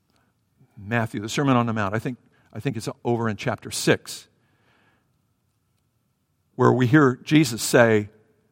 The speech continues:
keep on asking, keep on seeking, keep on knocking. These are the imperative imperfects. Do it, do it, do it, do it, do it, do it, do it. Just keep on knocking. Don't stop. Keep on asking. Don't stop. Keep on seeking. Don't stop.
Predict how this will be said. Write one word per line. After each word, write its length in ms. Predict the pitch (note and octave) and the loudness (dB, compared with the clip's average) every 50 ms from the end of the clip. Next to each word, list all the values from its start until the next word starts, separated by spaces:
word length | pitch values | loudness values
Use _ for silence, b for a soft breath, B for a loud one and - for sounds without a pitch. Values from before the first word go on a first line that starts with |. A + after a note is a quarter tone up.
| _ _ _ _ _ _ - - | _ _ _ _ _ _ -2 2
keep 220 | G3 G#3+ G#3 - | 2 2 2 2
on 180 | C#3 B2 B2 C3 - | 0 0 0 -2 -2
asking, 480 | F3+ G#3 A3+ - - - A3+ A3+ A3+ - | 0 2 2 2 2 0 0 0 0 -2
keep 260 | - F#3 - - B2+ | -4 -6 -6 -4 -4
on 140 | B2 A#2 A#2 | -4 -4 -4
seeking, 420 | - - G3+ G3 G3 - F3+ E3 | -2 -4 -4 -4 -2 -4 -6 -6
keep 260 | - - F3+ - - | -4 -6 -6 -2 0
on 220 | D#3 C3+ C3 B2+ B2 | 0 0 0 0 0
knocking. 400 | B2 B2 B2+ - _ A#2 G2+ G2+ | 2 0 0 -2 _ -14 -12 -4
These 240 | A#2+ A#2+ B2 - | -2 -2 -2 0
are 160 | - B2 B2 A#2 | -2 -2 -2 -2
the 140 | G2+ A2+ | -2 -4
imperative 500 | G#2+ G#2 - - D#3+ F3 F3 F3+ F3 D#3+ | -6 -6 -6 -2 0 0 2 2 2 2
imperfects. 640 | F3 E3 D3 A#2+ - - B2+ A#2 - G#2 - - - b b - - | 0 -4 -10 -10 -8 -8 -8 -6 -8 -10 -10 -12 -18 b b -8 0
Do 160 | - G#3 G#3 | 0 4 4
it, 200 | G#3 G3+ G#3 _ | 4 2 2 _
do 160 | - G3 G3 F#3+ | -8 -2 -2 -2
it, 160 | F#3+ _ _ | -2 _ _
do 140 | F#3 F#3 G3 | -6 -6 -6
it, 180 | G3+ G3 _ | -6 -6 _
do 140 | F#3+ F#3 G3 | -12 -10 -10
it, 180 | G3 F#3+ _ _ | -12 -16 _ _
do 140 | F#3 F#3 | -8 -6
it, 180 | F#3 F3+ - _ | -6 -8 -10 _
do 160 | - F#3+ F3+ | -12 -12 -12
it, 80 | F#3+ - _ _ | -14 -18 _ _
do 140 | E3 D3+ G2+ | -10 -10 -10
it. 80 | - _ _ _ _ | -10 _ _ _ _
Just 320 | - B2 A#2 - - _ | -18 -18 -18 -18 -20 _
keep 320 | - - G#3 G#3 G#3 - _ _ _ | -12 -10 -8 -8 -8 -12 _ _ _
on 320 | F3 E3+ E3 E3 E3 D#3 - | -6 -6 -6 -6 -8 -12 -16
knocking. 400 | - C#3 D3+ D#3+ - - - B2+ _ _ | -12 -10 -8 -8 -10 -12 -20 -20 _ _
Don't 220 | - D#3+ E3+ - _ | -10 -10 -10 -10 _
stop. 440 | - - - - F3+ F3 - - b b b b b | -20 -20 -12 -6 -6 -6 -6 -6 b b b b b
Keep 220 | - - G3+ G3+ - | -2 -2 -2 -2 -2
on 260 | _ - F#3+ G3 F3+ - - | _ -6 -6 -6 -6 -8 -12
asking. 400 | F3 F3+ F3 - - A2+ G2+ - _ _ | -12 -12 -10 -10 -12 -16 -18 -20 _ _
Don't 220 | E3 D#3+ E3 - _ | -4 -4 -4 -6 _
stop. 480 | _ - - - - E3+ C#3 - - B B B B _ | _ -20 -16 -8 -4 -4 -4 -4 -8 B B B B _
Keep 220 | - - A3+ A3 - | 0 2 2 2 0
on 180 | - F#3+ G3 F#3+ | -2 -2 -2 -2
seeking. 500 | - - G#3 G3+ F#3 - D3 G2+ A2+ - _ | -4 -4 -4 -4 -4 -4 -6 -8 -8 -4 _
Don't 240 | D#3 C#3+ C#3+ B2+ - | 0 0 0 -2 -8
stop. 440 | - - - E3 C3 G#2 - - | -14 0 2 2 2 2 -2 -6